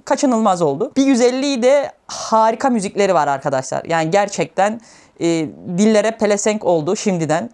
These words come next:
Bu müziği yapanları da ayrıca tebrik ediyorum kendilerini.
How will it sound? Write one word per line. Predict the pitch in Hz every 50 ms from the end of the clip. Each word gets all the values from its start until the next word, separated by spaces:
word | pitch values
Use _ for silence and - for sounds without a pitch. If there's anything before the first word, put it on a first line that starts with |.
| _
Bu | 185 202 214
müziği | 208 196 185 202 202
yapanları | 196 190 208 196 190 190 185 165 147
da | 180 190 - - -
ayrıca | - 190 190 175 160 147 156 175
tebrik | 180 - 185 170 156 160 147
ediyorum | 143 127 135 135 127 143 156 - _ _ _ _
kendilerini. | - 165 151 143 131 139 131 127 123 131 165 208 254